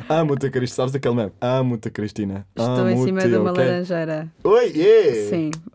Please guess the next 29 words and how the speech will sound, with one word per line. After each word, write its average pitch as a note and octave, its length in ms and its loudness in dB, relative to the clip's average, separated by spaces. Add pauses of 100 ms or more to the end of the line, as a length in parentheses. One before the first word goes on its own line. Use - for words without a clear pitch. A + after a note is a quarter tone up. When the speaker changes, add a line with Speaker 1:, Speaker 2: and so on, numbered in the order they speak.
Speaker 2:
obrigaste-me E3+ 480 -2
a - 40 0
ver E3 160 -2
isso. - 240 -10
Speaker 1:
<laughs> E3 520 0
Speaker 2:
Ahm, G#3+ 560 2 (240)
mas A#3 160 2
pronto, A3+ 280 -2 (160)
e - 40 -12
depois B3+ 200 0
dizem, A3+ 180 -2
ai C4 160 0
que - 100 -2
nojo, G#3+ 280 2
odeio A#3+ 260 2
arrotos. G#3 360 -2
E - 40 -12
depois G#3+ 160 -2
disse: E3+ 180 -8
não, A#3+ 160 2
não A#3 160 0
odeio. F#3+ 400 -4 (460)
E - 40 -18
depois G#3+ 200 -6
tive A#3 100 -4
uma B3+ 80 0
conversa G3 360 -2
bué G3+ 180 -2
deep F3+ 220 -6